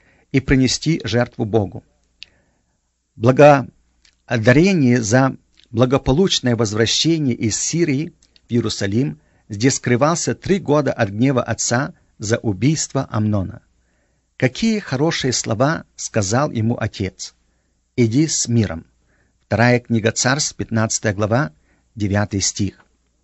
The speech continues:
Оттуда Вессалом разослал гонцов по стране Израиля, которые извещали народ, что когда прозвучит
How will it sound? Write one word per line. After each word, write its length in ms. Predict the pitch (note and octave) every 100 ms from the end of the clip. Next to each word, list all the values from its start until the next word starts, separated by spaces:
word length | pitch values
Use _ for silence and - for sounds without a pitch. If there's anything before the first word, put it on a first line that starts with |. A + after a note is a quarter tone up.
| _ _ _ _ _ _ _ _
Оттуда 400 | - A#2 A3+ A3
Вессалом 640 | F#3 C3 - G#2+ A#2 D3+ D3+ _ _ _ _ _ _ _ _ _
разослал 580 | - D3+ E3+ - F#3 G#3
гонцов 680 | B2+ A#2+ A2+ - D3+ E3 - _ _
по 100 | -
стране 540 | A#2 - A#2 C3 F3+ - _ _ _ -
Израиля, 640 | A#2+ G2+ G2 G#2 A2+ C3+ D#3 _ _ _ - _ _
которые 480 | C3 - G3+ G3 F3+ C#3+
извещали 600 | B2+ G#2+ A#2 - E3 E3+
народ, 460 | A2+ G#2 G#2+ C#3+ _ _ _ _
что 200 | - -
когда 540 | A#2 B2 G#2+ D#3+ G3+ G3+ _ -
прозвучит 760 | B2 A2 A2+ A#2+ - F#3+ -